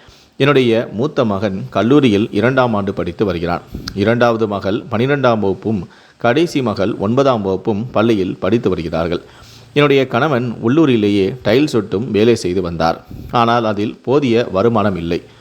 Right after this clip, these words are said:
குடும்ப வறுமை காரணமாக என்னுடைய கணவன் வெளிநாட்டிற்கு வேலை செய்ய முயற்சி செய்து வந்தார். அப்போது வெளிநாட்டில் பரோட்டா மாஸ்டர் வேலை தேவைப்படுவதாக தெரிந்து கொண்டு அந்த பரோட்டா போடுவது எப்படி எனவும் கற்றுக்கொண்டு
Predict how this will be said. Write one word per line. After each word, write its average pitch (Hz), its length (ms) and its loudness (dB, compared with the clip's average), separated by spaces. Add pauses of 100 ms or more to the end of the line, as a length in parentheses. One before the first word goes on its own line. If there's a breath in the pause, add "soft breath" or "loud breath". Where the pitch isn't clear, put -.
(240 loud breath)
குடும்ப 165 360 2
வறுமை 117 380 0
காரணமாக 98 840 -2
என்னுடைய 117 360 2
கணவன் 110 500 0
வெளிநாட்டிற்கு 113 760 0
வேலை 113 300 4
செய்ய 92 420 0
முயற்சி 117 360 2
செய்து 90 260 -2
வந்தார். 82 360 -2 (480 loud breath)
அப்போது 120 480 2
வெளிநாட்டில் 113 600 0 (100)
பரோட்டா 139 340 2
மாஸ்டர் 113 380 0
வேலை 104 300 2
தேவைப்படுவதாக 98 800 2
தெரிந்து 92 320 -2
கொண்டு 98 460 2 (160)
அந்த 113 480 2
பரோட்டா 139 320 2
போடுவது 110 440 2
எப்படி 107 280 0
எனவும் 101 340 -2
கற்றுக்கொண்டு 107 680 0